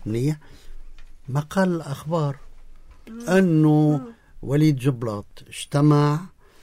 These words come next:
Speaker 1: بوفيق صفا وبحث معه مرشحي الرئاسي. منيح؟
Speaker 2: ما صار.
Speaker 1: بعد شوي حطوا الاسم.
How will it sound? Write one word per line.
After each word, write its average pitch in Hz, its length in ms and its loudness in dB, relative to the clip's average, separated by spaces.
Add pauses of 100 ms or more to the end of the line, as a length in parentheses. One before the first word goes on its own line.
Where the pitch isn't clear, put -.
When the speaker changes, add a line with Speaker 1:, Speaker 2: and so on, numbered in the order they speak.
(140)
Speaker 1:
بوفيق 135 540 -4
صفا - 400 -8 (960)
وبحث 107 1040 -4
معه 139 680 0
مرشحي 113 640 -6
الرئاسي. 117 640 -6 (720)
منيح؟ 98 260 -10 (140)
Speaker 2:
ما 220 120 -6
صار. - 180 -6
Speaker 1:
بعد 120 160 -4
شوي 139 320 -2
حطوا 135 400 -6
الاسم. 120 340 -12